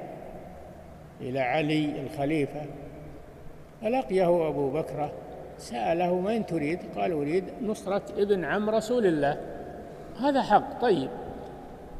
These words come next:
لكن لما كان فيه فتنة بين المسلمين قال له: "ارجع، ارجع، لا تدخل في الفتنة، فإني سمعت رسول الله صلى الله عليه وسلم يقول: 'إذا التقى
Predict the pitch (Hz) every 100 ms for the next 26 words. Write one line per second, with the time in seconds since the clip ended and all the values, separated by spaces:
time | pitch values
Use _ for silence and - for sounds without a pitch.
0 | - 190 190 180 196 190 - - - 156
1 | 160 165 160 180 185 165 170 160 120 175
2 | 175 170 147 139 156 151 147 147 - 127
3 | 131 135 135 - 151 151 147 160 165 165
4 | 113 143 131 110 - - - - - -
5 | - - - - - - 143 131 170 143
6 | 139 110 - - - - - - - 160
7 | 196 240 240 226 - 196 180 165 170 143
8 | 160 127 127 - - - - - - -
9 | - - - - - - - - - 165
10 | 196 175 175 190 - - - 226 220 143
11 | 156 151 139 180 160 147 160 127 160 151
12 | 143 139 180 175 147 135 160 156 143 180
13 | 180 160 147 139